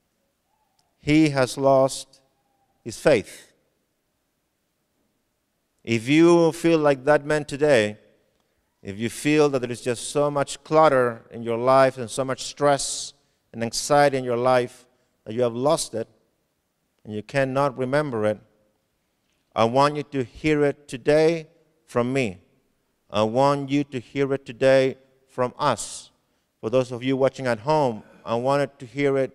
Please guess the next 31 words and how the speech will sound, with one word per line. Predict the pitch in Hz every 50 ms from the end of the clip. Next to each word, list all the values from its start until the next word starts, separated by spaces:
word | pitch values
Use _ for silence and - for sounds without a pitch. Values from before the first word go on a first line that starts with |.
| _ _ _ _ _ _ _
you | - 127 135
to | - 135
hear | - 135 139 131 131
it | 127 -
from | - - 123 113 - _ _
all | - 139 156 180 170
of | 160 139
us | 135 131 131 127 127 123 - - _ _ _ _ _ _ _ _ _
who | 131
remember | 120 123 127 127 131 143 147 156 151 147 147 147 147 139
the | 127 131
words | 123 120 135 139 139 139 131 - -
of | - - 120 113
the | 113 117
Good | 104 131 131 123
Shepherd. | - - 135 113 - - 76 - _ _ _ _ _ _ _ _ _ _ _ _ _ _ _ _ _ _ _ _ _ _ _
How | - 139 151
many | 165 180 180 180 175
of | 170 151 143
you | 160 170 165
know | 160 156 151 151 151 151 135 120 _ _
Psalm | - - - 147 147 139
twenty-three | - 139 135 127 - - 139 139
by | 120 123
heart? | 117 - - 98 90 - _ _ _ _ _ _ _ _ _ _ _ _ _ _ _ _ _ _ _ _ _ _ _ _ _ _ _ _ _ _ _ _ _ _ _ _ _ _ _ _ _ _ _ _ _ _ _ _ _ _ _ _ _ _ _ _ _ _ _ _ _ _ _ _ _ _ _ _ _ _ _ _ _ _ _ _ _ _ _ _ _ _ _ _ _ _ _ _ _ _ _ _ _ _ _ _ _
Why | - 143 151
don't | 160 170 175
we | 165 156
say | - - 156 151
it | 151 -
together | - 143 120 143 135 120 120 113 107 101